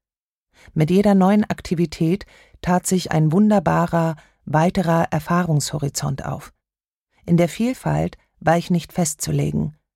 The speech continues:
Learning by doing war mein Metier. Mit Üben und Disziplin hingegen ging gar nichts.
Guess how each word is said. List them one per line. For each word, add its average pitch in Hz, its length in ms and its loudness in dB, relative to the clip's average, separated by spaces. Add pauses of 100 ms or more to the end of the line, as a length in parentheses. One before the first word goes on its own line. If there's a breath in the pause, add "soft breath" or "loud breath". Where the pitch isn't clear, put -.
(120)
Learning 202 460 4
by 160 200 0
doing 143 560 -2 (160)
war 135 200 0
mein 143 360 0
Metier. 151 520 -4 (380)
Mit 151 160 -4
Üben 220 440 0
und 151 180 0
Disziplin 156 520 0
hingegen 190 520 4
ging 147 200 0
gar 131 240 -4
nichts. - 400 -14